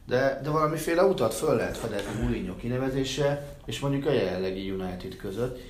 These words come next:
és az, és az az út azért összességében kisebb kilengésekkel,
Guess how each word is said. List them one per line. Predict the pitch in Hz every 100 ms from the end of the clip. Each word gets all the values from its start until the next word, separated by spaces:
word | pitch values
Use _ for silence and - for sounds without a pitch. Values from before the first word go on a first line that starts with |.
| -
és | - -
az, | 139 123 123
és | - 123
az | 123
az | 110
út | 127 127
azért | 127 117
összességében | - - 120 - 131 127 127 139 123 - - - - - - - - - - -
kisebb | 143 139 120 95
kilengésekkel, | - 113 113 113 120 127 120 - 127 127